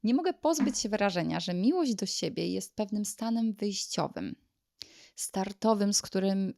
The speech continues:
tak naprawdę się rodzimy. Jako dzieci jesteśmy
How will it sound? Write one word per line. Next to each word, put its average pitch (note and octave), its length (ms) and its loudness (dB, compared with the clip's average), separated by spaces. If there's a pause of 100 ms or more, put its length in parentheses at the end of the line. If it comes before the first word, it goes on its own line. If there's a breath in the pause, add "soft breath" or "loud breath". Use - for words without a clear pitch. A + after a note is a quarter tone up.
tak - 160 -4
naprawdę A#3+ 300 2
się A#3+ 140 4
rodzimy. F3 440 2 (1000 loud breath)
Jako G3 280 0
dzieci G3 680 2 (200)
jesteśmy A3 720 -2